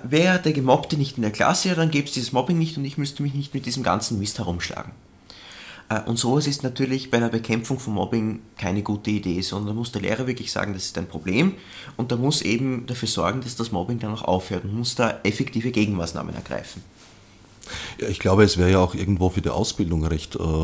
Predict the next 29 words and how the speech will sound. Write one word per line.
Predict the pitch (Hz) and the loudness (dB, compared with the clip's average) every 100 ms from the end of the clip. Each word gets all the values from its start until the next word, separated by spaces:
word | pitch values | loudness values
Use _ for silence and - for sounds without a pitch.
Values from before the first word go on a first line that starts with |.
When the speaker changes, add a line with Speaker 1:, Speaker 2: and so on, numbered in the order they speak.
| 78 78 92 85 87 82 76 - | 0 -2 -8 -8 -4 -6 -6 -4
Speaker 2:
günstig, | 85 82 78 76 - | -2 0 -4 -6 -6
für | 80 | -4
die | |
Ausbildung | 78 78 82 80 | -2 0 0 0
der | 78 | 0
jungen | 73 78 | -2 0
Menschen, | 73 92 - 78 | 0 0 0 0
meine | 76 | 0
ich | 73 | 0
jetzt, | 76 - - - - - - - - | -4 -4 -12 -14 -14 -12 -14 -14 -4
äh, | 95 90 87 85 | 0 2 2 2
zu | - 98 | 2 4
lernen, | 85 85 101 | 4 6 6
dass | 101 92 | 4 2
es | 92 | 0
einfach | 87 98 | 0 0
so | 92 | 0
etwas | 87 78 | 0 -2
wie | 87 | 0
Mobbing | 82 85 82 80 - | 0 0 -2 -4 -4
gibt | 104 - - - - - - - - | -4 -4 -10 -10 -12 -16 -20 -16 -6
und | 90 90 92 - | -2 0 0 0
Speaker 1:
Äh, | 113 - 92 | -2 0 4
Speaker 2:
wie | |
man | 92 92 | 4 6
Speaker 1:
ich, | |
Speaker 2:
damit | 92 90 | 4 4
umgehen | 120 120 80 78 | 2 2 2 0
könnte, | - 78 73 71 | -2 -2 -2 -6